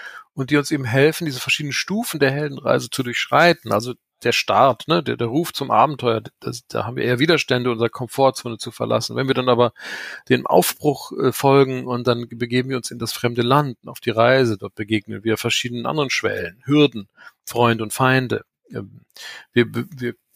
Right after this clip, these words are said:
fokussieren dann immer mehr in die eigene Entwicklung, weil wir merken, die Annahmen, die wir über die reale Welt haben, die äußere Welt haben, stimmt nicht so ganz.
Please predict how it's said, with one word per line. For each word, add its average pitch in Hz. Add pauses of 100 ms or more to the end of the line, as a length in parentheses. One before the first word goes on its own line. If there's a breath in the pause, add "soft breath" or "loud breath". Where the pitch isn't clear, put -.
(140)
fokussieren 131
dann 127
immer 127
mehr 131
in 120
die 127
eigene 127
Entwicklung, 131
weil 107
wir 110
merken, 113
die 120
Annahmen, 120
die 110
wir 117
über 113
die 107
reale 117
Welt 113
haben, 120
die 113
äußere 120
Welt 113
haben, 117
stimmt 175
nicht 131
so 113
ganz. 139